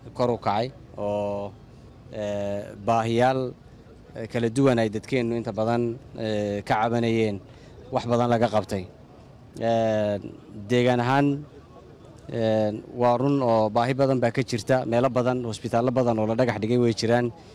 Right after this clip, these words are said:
Laakiin si guud, ee, miisaaniyaddeenna, ee, annagoo ku xisaabtamayna,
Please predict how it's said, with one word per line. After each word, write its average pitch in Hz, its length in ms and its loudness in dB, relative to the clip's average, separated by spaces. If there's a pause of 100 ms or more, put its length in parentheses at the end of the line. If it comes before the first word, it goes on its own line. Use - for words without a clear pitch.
(360)
Laakiin 135 520 -4
si 165 200 -6
guud, 127 300 -4 (220)
ee, 107 560 0 (200)
miisaaniyaddeenna, 120 800 2 (720)
ee, 110 500 -4
annagoo 123 260 0
ku 139 100 -6
xisaabtamayna, 113 760 0